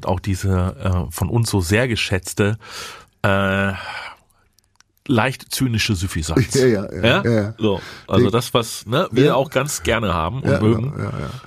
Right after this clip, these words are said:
Speaker 1: Ja?
Speaker 2: Nee,
Speaker 1: Kann
Speaker 2: kann
Speaker 1: nicht
Speaker 2: nicht
Speaker 1: jeder
Speaker 2: so
Speaker 1: mit umgehen.
Speaker 2: Nee, nee, nee, nee,
Speaker 1: Mhm.
Speaker 2: das ist, es war, ja, deswegen, ich,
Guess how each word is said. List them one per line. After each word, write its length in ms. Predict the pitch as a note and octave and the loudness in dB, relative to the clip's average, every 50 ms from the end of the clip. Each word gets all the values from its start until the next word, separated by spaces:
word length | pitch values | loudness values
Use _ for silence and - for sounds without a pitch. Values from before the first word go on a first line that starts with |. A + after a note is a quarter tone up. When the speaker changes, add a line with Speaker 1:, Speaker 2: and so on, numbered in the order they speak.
| - - - | -6 -2 0
Speaker 1:
Ja? 140 | G#2 A#2 | 0 0
Speaker 2:
Nee, 60 | C#3 C3+ | 0 0
Speaker 1:
Kann 80 | C3 | 0
Speaker 2:
kann 100 | B2 C#3+ C3 | 0 2 2
Speaker 1:
nicht 40 | C3 | 2
Speaker 2:
nicht 80 | C#3 C3+ | 2 2
Speaker 1:
jeder 120 | E3 F3 | 2 2
Speaker 2:
so 40 | E3+ | 0
Speaker 1:
mit 80 | E3+ D3 | 0 -2
umgehen. 380 | D3 C3+ A#2+ G#2 G#2+ B2 C#3 - | -4 -2 -2 -2 -4 -4 -2 0
Speaker 2:
Nee, 240 | C3 B2+ C3+ E3 - - | 2 2 2 2 -2 -4
nee, 160 | C#3+ D3+ G3 | -4 -4 -2
nee, 180 | G3+ F3+ F#3 | 0 0 0
nee, 140 | G3 F#3+ - | 0 0 0
Speaker 1:
Mhm. 40 | C3 | 0
Speaker 2:
das 160 | C#3+ D3+ F3 E3 | 0 -2 -4 -6
ist, 160 | D#3 - - | -8 -8 -4
es 200 | - C3+ B2+ C3 | -2 -2 0 0
war, 220 | C3+ D3+ E3 C#3+ A#2+ | 0 0 0 0 0
ja, 100 | C3 C#3+ | 0 0
deswegen, 380 | C#3+ D3 C3 - D#3 D3 D#3 - | -2 -2 -2 -2 -2 -2 -2 -2
ich, 80 | - | -4